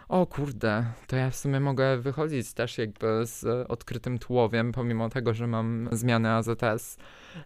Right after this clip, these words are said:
atopowego zapalenia skóry”, i że to nie jest powód do wstydu i że, no, jakby kategoria, akurat w tym momencie chodziło o kategorię sex siren, nie wymaga konkretnej budowy ciała czy konkretnego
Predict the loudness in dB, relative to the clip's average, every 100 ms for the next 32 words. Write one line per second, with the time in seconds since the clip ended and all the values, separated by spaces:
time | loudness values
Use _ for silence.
0 | -12 -8 -4 0 2 2 0 0 0 0
1 | 0 -2 -2 -2 -2 -8 -14 -14 -20 -4
2 | 0 4 4 4 2 0 -2 0 2 4
3 | 4 2 -2 -10 -2 0 0 -2 -2 -2
4 | -2 -4 0 2 4 4 4 0 0 0
5 | 0 0 2 4 4 4 2 2 2 0
6 | -2 2 4 4 2 -2 2 6 8 8
7 | 6 2 -4 -4 -2 2 0 0 -4 0
8 | 2 0 2 0 4 4 2 0 2 2
9 | 2 0 -6 2 4 4 4 2 2 2
10 | 2 4 2 2 4 2 0 -8 -20 -20
11 | -10 0 4 6 6 6 6 4 -2 -8
12 | -6 0 0 0 0 4 4 4 4 6
13 | 8 8 4 -2 -2 0 0 0 4 6
14 | 6 6